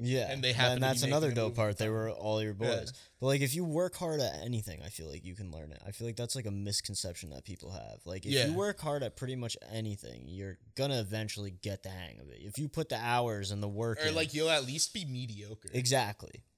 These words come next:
Speaker 2: And, like,
Speaker 1: And
Speaker 2: that's
Speaker 1: for some
Speaker 2: yeah.
Speaker 1: things, it's enough.
Speaker 2: Yeah.
Speaker 1: Really. For some things, it really is.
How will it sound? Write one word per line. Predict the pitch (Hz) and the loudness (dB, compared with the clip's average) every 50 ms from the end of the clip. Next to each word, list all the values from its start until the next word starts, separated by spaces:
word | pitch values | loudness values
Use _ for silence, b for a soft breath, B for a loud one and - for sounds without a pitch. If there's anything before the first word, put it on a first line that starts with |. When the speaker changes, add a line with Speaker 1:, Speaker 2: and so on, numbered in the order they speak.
| - 123 | -12 -8
Speaker 2:
And, | 123 117 120 | -6 -4 -4
like, | 117 113 - | -4 -4 -2
Speaker 1:
And | 120 120 117 117 | 0 2 2 2
Speaker 2:
that's | 110 | 2
Speaker 1:
for | - 143 | 6 10
some | 135 - 220 247 247 | 12 12 12 10 8
Speaker 2:
yeah. | |
Speaker 1:
things, | - 247 240 220 214 175 - - - - - _ _ 104 | 4 4 4 4 6 4 4 2 2 -6 -20 _ _ -4
it's | 131 139 139 - | -2 0 2 2
enough. | 151 127 123 135 151 - - - - _ _ - | 0 0 -2 -4 -6 -8 -12 -20 -20 _ _ -10
Speaker 2:
Yeah. | 123 113 104 | -8 -6 -2
Speaker 1:
Really. | 113 123 151 139 82 55 - - - | 0 2 2 2 0 -2 -8 -14 -12
For | - 120 123 120 | -8 -4 -2 0
some | - 156 156 | 0 -2 -2
things, | 147 - 151 143 131 | -4 -4 -4 -2 -2
it | 131 131 | -4 -4
really | 135 135 131 127 127 131 | -4 -4 -4 -4 -4 -6
is. | 113 - - - - | -6 -8 -10 -12 -14